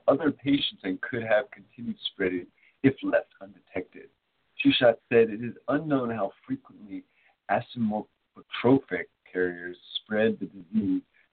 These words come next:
to uninfected people, she noted. This wasn't just a problem in one or two states, Shushat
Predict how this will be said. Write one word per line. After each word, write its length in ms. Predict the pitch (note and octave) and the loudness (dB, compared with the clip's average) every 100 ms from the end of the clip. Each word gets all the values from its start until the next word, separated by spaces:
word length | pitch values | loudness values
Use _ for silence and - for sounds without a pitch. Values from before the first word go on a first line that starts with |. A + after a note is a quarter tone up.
| - | -16
to 100 | - | -2
uninfected 600 | G#2+ G2+ F#2+ G2 F#2 F#2 - | 0 0 0 0 0 -6 -16
people, 280 | G#2+ - - - | -18 -18 -20 -20
she 80 | F#2 | -18
noted. 300 | F2+ E2 - _ _ _ - | -16 -18 -20 _ _ _ -2
This 120 | C3 - | 0 4
wasn't 320 | D3 C#3 B2 | 4 4 2
just 200 | B2+ A#2+ | -2 -6
a 60 | G#2+ | -6
problem 420 | - A2+ A2 F#2+ | 4 6 6 -2
in 80 | F2+ | -6
one 160 | G#2+ | -4
or 120 | G2+ - | -4 -8
two 100 | G#2 - _ | -14 -16 _
states, 240 | A#2 A#2 | -8 -8
Shushat 400 | - F#2 - E2+ | -12 -16 -6 -6